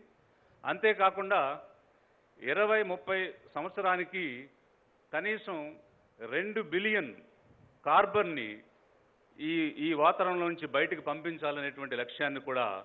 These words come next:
మన దేశం తీసుకోవడం జరిగింది. అయితే, ఈ లక్ష్యాలను సాధించటం కోసం, వాటిని చేరుకోవటం కోసం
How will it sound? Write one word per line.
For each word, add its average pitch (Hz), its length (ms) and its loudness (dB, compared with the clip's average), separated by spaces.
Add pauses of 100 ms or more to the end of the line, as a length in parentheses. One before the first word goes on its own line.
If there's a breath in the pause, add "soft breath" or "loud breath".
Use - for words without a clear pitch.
(480)
మన 123 180 -6
దేశం 131 320 -6
తీసుకోవడం 120 480 -8
జరిగింది. 95 440 -6 (720 soft breath)
అయితే, 202 280 6 (380)
ఈ 160 200 -2
లక్ష్యాలను 208 760 2 (360)
సాధించటం 180 580 0
కోసం, 156 360 -6 (460)
వాటిని 175 480 0 (100)
చేరుకోవటం 196 480 2
కోసం 151 360 -4